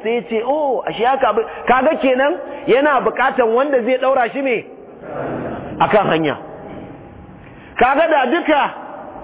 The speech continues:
ma'aikata suke yi wa oganninsa haka, ai kaga da an samu ci gaba ko? Wani kawai in ya hada mai na mai sai ya yi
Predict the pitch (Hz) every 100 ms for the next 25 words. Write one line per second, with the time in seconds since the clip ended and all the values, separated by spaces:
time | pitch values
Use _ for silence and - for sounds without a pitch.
0 | - - 202 302 254 214 220 254 269 269
1 | 269 254 285 277 247 208 185 214 233 285
2 | 247 254 269 370 392 359 349 339 254 262
3 | 269 240 220 214 226 190 180 190 302 -
4 | - - 190 269 294 285 294 254 254 269
5 | 254 247 254 247 247 254 254 233 - 214
6 | 180 180 226